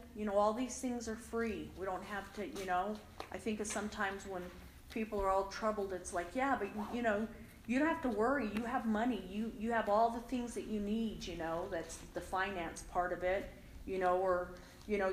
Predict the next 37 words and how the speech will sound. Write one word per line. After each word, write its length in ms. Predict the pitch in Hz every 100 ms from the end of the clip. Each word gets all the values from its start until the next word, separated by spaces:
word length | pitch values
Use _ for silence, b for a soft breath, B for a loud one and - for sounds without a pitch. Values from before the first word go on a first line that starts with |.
| 196
"Yeah, 260 | 233 233 208
you 80 | 208
don't, 240 | 269 277 294 -
y-, 220 | 220 208 208 208
your 180 | 226
kids 320 | 254 - 262 247
are 100 | 233
all 340 | 214 220 214 214
well 240 | 214 220
established. 720 | 214 - 254 226 214 190 190
They 140 | 202 208
have 220 | 208 202
good 200 | 202 170
jobs," 600 | 208 202 196 175 - -
and, 200 | 165 143 196
you 100 | 196
know, 120 | 180
they're 160 | 180
just, 380 | 175 202 185 -
there's 220 | 196 190 190
excuses, 920 | 180 - - 240 262 262 - - -
and, 240 | 175 175 - B B
you 120 | - 202
know, 160 | 196
and 80 | 196
they're 200 | 202 190
looking 380 | 214 240 254 220
to 160 | - 202
the 100 | 185
world, 580 | 175 202 214 202 170 -
the 60 | 180
world 400 | 175 196 202 190
standards 580 | 190 - 170 160 151 -
of 160 | 165 170
what's 240 | 180 -
going 280 | 175 170 170
on. 340 | 170 156 156